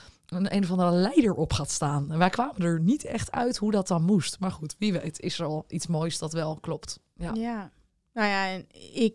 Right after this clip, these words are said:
Speaker 2: dit wat jij nu zegt, "Ja, we hadden het er gisteren over." Ja, dit is voor mij weer zo'n ding van, ja, ik, dit is het gewoon.
Speaker 1: Ja.
Speaker 2: D-, dit gebeurt niet zomaar. D-, dit is, dit is het universum, ja.
Speaker 1: Ja.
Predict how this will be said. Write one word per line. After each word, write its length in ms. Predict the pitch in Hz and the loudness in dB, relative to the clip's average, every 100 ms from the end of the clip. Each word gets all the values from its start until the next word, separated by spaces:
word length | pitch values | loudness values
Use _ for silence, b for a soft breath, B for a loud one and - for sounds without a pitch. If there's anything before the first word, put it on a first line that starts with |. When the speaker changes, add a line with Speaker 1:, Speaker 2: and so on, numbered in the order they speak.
| - | -2
Speaker 2:
dit 320 | 202 254 262 | 4 4 4
wat 180 | 220 208 | -4 -2
jij 140 | 208 | 2
nu 140 | 208 208 | 4 4
zegt, 380 | 202 208 180 - | 4 2 0 -8
"Ja, 200 | 330 320 | -10 -6
we 60 | 285 | -4
hadden 180 | 311 302 | -2 -4
het 80 | |
er 80 | 311 | -6
gisteren 420 | - 349 - 262 | -4 -4 0 2
over." 220 | 247 247 233 B B B 226 | 2 0 -6 B B B -4
Ja, 140 | 208 | -4
dit 220 | 208 220 220 | -2 -6 -6
is 140 | - | -6
voor 140 | 220 | 2
mij 220 | 208 202 208 | 4 4 4
weer 140 | 196 | 2
zo'n 200 | 185 185 | 2 4
ding 200 | 190 185 | 2 0
van, 160 | 196 185 | -2 -4
ja, 220 | 175 - - _ _ - | -6 -10 -20 _ _ -6
ik, 460 | 214 - - - | -6 -6 -10 -2
dit 180 | 196 180 | 0 0
is 120 | 196 | 0
het 140 | 226 - | -2 -4
gewoon. 440 | 180 165 160 170 | -4 -2 -4 -4
Speaker 1:
Ja. 240 | 170 170 151 | -2 -2 -2
Speaker 2:
D-, 280 | 214 185 196 | -6 -8 -4
dit 220 | 226 - | -4 -4
gebeurt 340 | 208 220 208 | -2 0 4
niet 460 | 208 208 - - - | 4 4 2 -8 -8
zomaar. 680 | - 214 226 185 156 160 - _ _ _ _ _ _ _ _ _ _ 226 | 4 6 8 6 2 -4 -10 _ _ _ _ _ _ _ _ _ _ -6
D-, 160 | 208 - - - | -6 -6 -14 -4
dit 240 | 208 196 | -4 -2
is, 280 | 202 - - - 214 - | -2 0 -4 -12 -14 0
dit 220 | 226 226 | 0 2
is 140 | 190 | -2
het 220 | 185 - | -4 -8
universum, 840 | - 180 190 175 180 - 160 165 170 | -6 0 2 2 0 0 0 0 0
ja. 140 | 196 | 4
Speaker 1:
Ja. 260 | 190 160 | 4 4